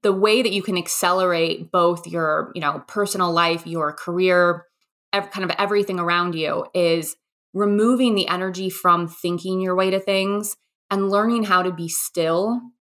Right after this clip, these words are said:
and be quiet and allow your inner voice to talk to you.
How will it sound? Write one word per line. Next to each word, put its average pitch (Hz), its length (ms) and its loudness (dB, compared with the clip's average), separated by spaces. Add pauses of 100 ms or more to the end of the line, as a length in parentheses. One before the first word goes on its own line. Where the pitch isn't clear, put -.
(400)
and 185 220 -4
be 175 120 -6
quiet 180 840 2 (420)
and 202 140 0
allow 185 380 4
your 226 260 -4
inner 185 280 -2
voice 165 360 0
to - 100 -12
talk 156 400 -4
to 160 60 -10
you. 156 420 -8